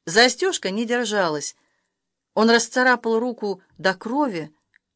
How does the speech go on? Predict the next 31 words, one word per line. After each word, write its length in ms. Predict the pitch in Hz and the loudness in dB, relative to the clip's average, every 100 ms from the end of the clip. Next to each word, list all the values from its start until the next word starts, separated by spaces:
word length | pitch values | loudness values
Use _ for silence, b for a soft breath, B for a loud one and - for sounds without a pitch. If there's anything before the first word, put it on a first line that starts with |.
| _ _ _ _ _ _ | _ _ _ _ _ _
но 400 | - 214 240 226 - | -2 2 2 0 -4
кричал 400 | - 208 - 240 | -10 -6 -2 0
не 120 | 226 | 0
от 140 | 226 196 | 0 -2
боли, 440 | 190 226 185 156 | -8 -4 -4 -4
а 140 | - 180 | -2 -4
от 140 | 180 | -4
обиды. 520 | 202 190 180 - 147 - _ _ _ _ _ _ _ _ _ _ _ _ _ _ _ - | -12 -10 -12 -12 -16 -20 _ _ _ _ _ _ _ _ _ _ _ _ _ _ _ -2
Потом 260 | 202 220 | 2 2
стал 240 | 202 226 214 | 0 0 0
бить 240 | 208 208 | -2 -4
себя 240 | - 190 | -2 -2
по 80 | 185 | -2
голове 340 | 185 190 196 196 | -2 -2 -2 -4
кулаками, 560 | 202 196 196 220 180 | -2 -2 2 0 0
сильно. 560 | 156 - 226 208 165 151 b b b b b _ _ _ - | -2 -2 -2 -4 -4 -6 b b b b b _ _ _ -16
«Прекрати», — 600 | 175 175 208 214 - 240 | -16 -8 -8 -6 -6 -4
сказала 400 | - 156 160 156 | -4 -6 -6 -6
Лариса, 460 | 160 185 202 - | -4 -4 -4 -6
она 160 | 151 160 | -6 -6
испугалась 580 | 165 - 202 226 - - | -8 -8 -6 -4 -4 -8
не 100 | 165 | -10
на 140 | 180 | -8
шутку. 400 | 180 196 170 - | -8 -8 -12 -16
«Тебе 260 | 156 202 247 | -12 -6 -6
же 120 | 269 | -4
больно». 480 | 262 294 185 151 131 _ _ _ _ _ _ _ _ _ _ _ | -4 -2 -4 -6 -12 _ _ _ _ _ _ _ _ _ _ _
«Пусть, 520 | - 170 165 185 - - | -14 -6 -4 -4 -6 -12
пусть», — 340 | 269 302 - | -4 -2 -4
кричал 380 | - 208 220 202 | -6 -6 -2 -2
Даня, 400 | 185 196 185 160 | 2 2 2 -4